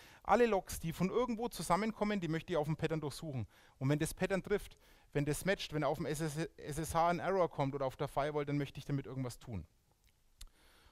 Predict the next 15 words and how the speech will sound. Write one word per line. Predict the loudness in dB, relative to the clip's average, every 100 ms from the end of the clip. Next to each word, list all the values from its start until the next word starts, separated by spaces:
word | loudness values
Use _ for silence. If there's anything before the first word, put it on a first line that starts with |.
| _
Und | 0 0
wie |
geht | 0 -2
das | -4 0
Ganze? | 0 2 0 -2 -6 _ _ _ -10
Sie | -6
können | 0 2 4
natürlich | 2 2 -4 -4
die | -2
ganzen | -2 0 0 0
Datenbestände, | 2 0 0 -4 -6 -6 -2 0 -2 -4 -4 -2
ähm, | -2
in, | -2
in | -2 -2
Realtime | -2 -2 0 2 0